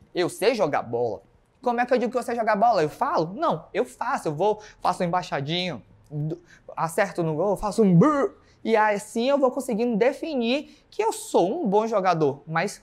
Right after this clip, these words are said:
praticando. Como é que eu digo que eu sou um, um bom treineiro? Quando eu vou e acerto a questão, e vou desenvolvendo, e vou conhecendo, e aplicando aquele saber que eu fui obtendo ao longo do processo. E pra saber se ao longo desse processo você conseguiu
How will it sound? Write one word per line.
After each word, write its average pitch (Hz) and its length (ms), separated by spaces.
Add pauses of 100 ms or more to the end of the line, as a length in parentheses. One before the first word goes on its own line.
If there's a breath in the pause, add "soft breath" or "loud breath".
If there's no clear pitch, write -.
praticando. 202 540 (220 loud breath)
Como 202 180
é 208 60
que 233 60
eu 202 40
digo 196 220
que 196 80
eu 190 40
sou 190 180 (120)
um, 196 220
um 180 220
bom 226 340 (240 loud breath)
treineiro? 202 680 (360)
Quando 220 220
eu 190 100
vou 170 180
e 240 80
acerto 220 380
a 247 40
questão, 262 500 (180 loud breath)
e 180 80
vou 180 140
desenvolvendo, 202 600
e 202 40
vou 202 140
conhecendo, 214 520 (220 loud breath)
e - 80
aplicando 214 500
aquele 208 240
saber 190 420 (200 loud breath)
que 254 100
eu 240 80
fui 226 260
obtendo 214 420 (160 soft breath)
ao 220 160
longo 175 280
do 180 80
processo. 180 520 (180 soft breath)
E 233 80
pra 240 160
saber 226 300
se 214 240
ao 160 200
longo 196 260
desse 240 200
processo 180 380
você 175 200
conseguiu 185 460